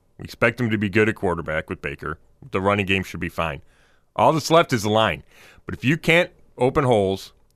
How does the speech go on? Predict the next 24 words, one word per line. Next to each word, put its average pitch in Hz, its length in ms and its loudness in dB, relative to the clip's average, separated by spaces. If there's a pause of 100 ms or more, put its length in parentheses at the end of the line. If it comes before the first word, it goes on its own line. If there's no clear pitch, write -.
(280)
and 113 160 0
more 139 220 6
importantly, 92 500 -2
if 98 140 -8
you 113 80 -4
can't 110 280 -2
protect 92 340 -6
Baker, 98 420 -2 (420)
that's 104 240 0
when 98 100 -2
stuff - 300 -2
starts, - 360 -6 (120)
could 135 260 2
go 101 160 2
south. - 380 -4 (600)
And 110 460 0 (960)
it - 140 -12
starts 131 320 2
with 120 100 -2
right 107 200 2
guard 147 260 4
we're 165 80 0
looking 160 260 0
at. 165 220 0